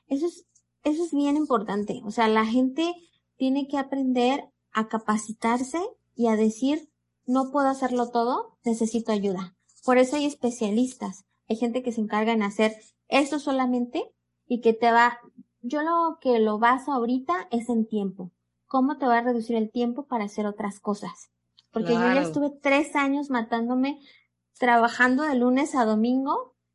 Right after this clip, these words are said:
Speaker 1: y este año dije, "No, este año mejor me ay-, me, me ayudo de otras personas para tener tiempo libre para mí", porque esta pandemia me dijo, "Hey,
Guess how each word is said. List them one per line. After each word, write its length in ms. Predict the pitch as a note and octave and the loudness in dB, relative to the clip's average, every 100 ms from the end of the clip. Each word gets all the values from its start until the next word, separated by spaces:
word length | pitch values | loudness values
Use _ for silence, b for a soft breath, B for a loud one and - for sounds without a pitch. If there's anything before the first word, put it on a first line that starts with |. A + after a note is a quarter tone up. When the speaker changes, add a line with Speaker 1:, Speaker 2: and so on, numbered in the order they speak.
| _ _ | _ _
Speaker 1:
y 160 | A#3+ B3 | 4 4
este 260 | B3+ - | 4 0
año 280 | C#4 C#4 C4+ | -2 0 2
dije, 440 | B3+ B3+ B3+ B3+ - _ _ _ _ - | 0 2 0 0 -4 _ _ _ _ -4
"No, 540 | G#3 A3+ B3+ E4+ - - | 0 2 4 2 0 -6
este 240 | B3 - | -6 0
año 380 | B3+ B3 B3+ C4 A#3 | 2 2 2 0 0
mejor 460 | A3+ G#3+ A#3+ B3 | 0 0 2 2
me 160 | B3+ B3 | 4 4
ay-, 240 | G#3+ G#3 - | 0 -4 -2
me, 840 | A3+ G#3+ G3+ G3+ G3 G3 G3 G3 - _ b b _ | 2 2 2 -2 -4 -4 -4 -6 -10 _ b b _
me 120 | A#3+ | 2
ayudo 360 | A#3 A3 B3+ D4+ | 4 4 2 2
de 100 | D4 | 0
otras 280 | C#4 C#4+ C#4 | -2 -4 -4
personas 500 | A#3 A3+ A3+ B3 B3+ | -4 -2 0 -2 -4
para 320 | - G#3+ G3+ | 0 2 2
tener 340 | A3 G#3+ A#3+ A#3+ | 2 2 2 0
tiempo 300 | B3 A#3+ B3 | -2 0 0
libre 300 | A#3+ A#3+ B3 | 2 2 0
para 400 | - G3+ G3 G3+ | 0 0 0 0
mí", 420 | G#3 C4+ A4+ - _ _ _ _ _ _ _ | 0 0 -2 -6 _ _ _ _ _ _ _
porque 240 | A#3 A3 A#3 | -4 0 0
esta 220 | A#3+ B3 | 0 0
pandemia 400 | A#3 A3+ A#3 B3 | 2 2 2 2
me 120 | A3 | 2
dijo, 420 | A3+ B3+ C#4+ C#4+ - | 2 2 0 -2 0
"Hey, 420 | A3 G#3 F#3 - | 2 2 0 -6